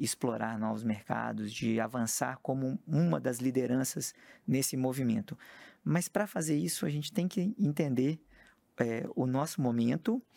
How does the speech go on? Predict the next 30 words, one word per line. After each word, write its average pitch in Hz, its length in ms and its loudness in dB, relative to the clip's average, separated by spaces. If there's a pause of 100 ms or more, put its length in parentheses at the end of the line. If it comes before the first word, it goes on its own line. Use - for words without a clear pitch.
(400)
saber 139 460 0
onde 165 220 0
estão 131 180 0
as 120 100 -2
nossas 123 300 -2
deficiências, 170 840 0 (580)
que - 120 -4
são 113 180 0
muitas, 131 560 0 (240)
mas 294 120 2
também 180 280 2
das 190 160 0
nossas 170 280 0
competências 156 960 0
e 185 100 0
da 139 140 0
nossa 143 200 0
experiência, 147 580 0 (300)
que - 100 -16
também 190 360 4
é 147 40 2
vasta, 107 440 -4 (220)
né? 123 200 0 (240)
Eu 131 100 2
acho 156 140 -4
que - 60 -2
a - 40 -2
partir - 420 -2
desse 196 380 2
entendimento, 165 640 0